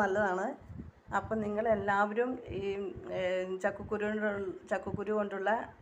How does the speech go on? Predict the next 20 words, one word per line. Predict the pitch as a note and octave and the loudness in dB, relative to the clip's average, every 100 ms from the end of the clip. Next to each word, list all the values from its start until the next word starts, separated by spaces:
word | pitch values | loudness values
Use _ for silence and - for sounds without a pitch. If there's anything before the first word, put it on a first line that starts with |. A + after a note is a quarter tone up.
| - - - - - G#3 | -16 -16 -20 -20 -6 -2
ഏ, | G3 G3 G3 | 0 0 0
ഇലയപ്പം | G#3+ A3 A3 A#3+ G#3+ | 2 2 2 2 4
ഉണ്ടാക്കാനായിട്ട് | G3+ G3+ G#3 G#3 G3+ G#3 G#3+ | 6 6 4 4 4 2 -2
ശ്രമിക്കണം. | G3+ F#3+ F#3 G#3 G#3 B3+ - - - - - - F3+ | -2 -2 -2 2 4 2 -4 -10 -8 -8 -8 -4 -2
ഓക്കെ, | F3+ G3+ G#3 G#3 | -2 -4 0 2
താങ്ക് | F#3+ G3+ A3+ | 2 2 4
യു. | A3+ A3+ - - - - - - - - - _ _ - - _ _ - A3 | 4 2 -6 -10 -10 -12 -14 -14 -16 -20 -20 _ _ -20 -20 _ _ -6 0
നാല് | G#3+ G#3+ A3 | 0 0 -2
മണി | A3+ A#3 A#3+ | -4 -4 -2
കാപ്പിക്കൊക്കെ | A#3 A#3+ A#3 G#3+ A3 A#3+ - - | -2 0 0 0 -2 -4 -6 -6
ചെറുകടിയായിട്ട് | G3+ G3+ G#3+ A3 A#3 G3 G3 G#3 | -4 0 0 0 0 0 -2 -2
നമുക്കിത് | F#3+ F#3 F#3 G3+ F#3 G3 G3 - - | -4 -4 -4 -4 -2 -2 -2 -6 -8
കഴിക്കാൻ | F3 E3+ F#3+ F#3+ G3+ - | -8 -6 -6 -4 -6 -8
ഒത്തിരി | F#3+ G3+ G3 | -8 -6 -4
നല്ലതാണ് | D#3+ F#3 F#3+ D#3+ D#3 | -4 -2 -2 -4 -6
കേട്ടോ. | D#3 E3+ B3 - - - - - | -6 -4 -6 -10 -20 -20 -20 -10
ഈ | F#3 F#3 | -8 -6
കട്ടൻ | F#3 F#3+ F#3 | -6 -4 -4
കാപ്പിയും | F#3 F#3 F#3+ G3 G#3 G#3 - _ _ _ | -4 -4 -4 -4 -4 -8 -18 _ _ _
ഈ | - | -8